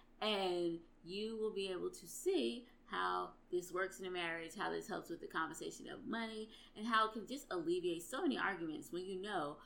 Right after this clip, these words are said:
what type of financial love language your spouse is speaking. So if you are interested in listening to this,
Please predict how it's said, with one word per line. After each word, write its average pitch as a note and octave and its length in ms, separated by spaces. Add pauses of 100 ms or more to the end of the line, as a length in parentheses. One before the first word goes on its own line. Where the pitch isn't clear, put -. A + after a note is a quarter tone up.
(340)
what A3+ 320
type G#3 240
of E3+ 80
financial E3+ 460
love G3+ 260
language D#3+ 380
your D#3+ 140
spouse - 500
is D3+ 120
speaking. - 460 (460)
So E3+ 300
if D#3 260
you G#3 320
are F3+ 140
interested F#3 440
in E3 100
listening G3 380
to G#3 60
this, A3 360